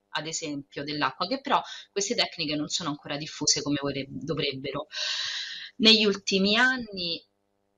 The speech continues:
si è venuto a creare un sistema complesso, un insieme complesso tra cambiamenti climatici, mantenimento dei servizi ecosistemici,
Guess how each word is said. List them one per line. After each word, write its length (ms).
si 140
è 100
venuto 380
a 100
creare 720
un 160
sistema 520
complesso, 720
un 80
insieme 360
complesso 640
tra 140
cambiamenti 540
climatici, 920
mantenimento 880
dei 260
servizi 520
ecosistemici, 1040